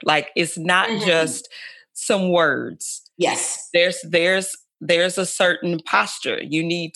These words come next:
Speaker 1: to have a place where you go, you know, in
Speaker 2: Mm-hmm.
Speaker 1: your,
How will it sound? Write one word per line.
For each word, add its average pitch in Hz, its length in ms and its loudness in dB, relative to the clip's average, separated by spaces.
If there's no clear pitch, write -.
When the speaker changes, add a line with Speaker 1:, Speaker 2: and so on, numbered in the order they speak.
Speaker 1:
to 156 200 0
have 170 180 2
a 175 60 0
place 196 680 -2
where 175 220 0
you 226 160 -2
go, 185 520 0
you 180 160 0
know, 139 360 2
in 135 220 2
Speaker 2:
Mm-hmm. 170 80 0
Speaker 1:
your, 147 360 2